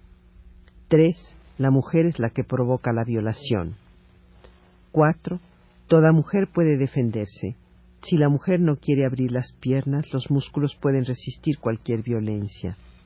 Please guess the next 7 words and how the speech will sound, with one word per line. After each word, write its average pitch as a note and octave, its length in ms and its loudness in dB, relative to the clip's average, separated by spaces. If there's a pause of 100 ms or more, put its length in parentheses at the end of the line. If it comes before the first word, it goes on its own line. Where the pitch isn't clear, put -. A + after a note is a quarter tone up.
(840)
Cinco, F3 460 2 (400)
solo F#3 340 4
las F3+ 200 2
prostitutas D#3+ 880 -4
pueden B2+ 240 2
ser A#2+ 220 -4
violadas. G#2+ 840 -6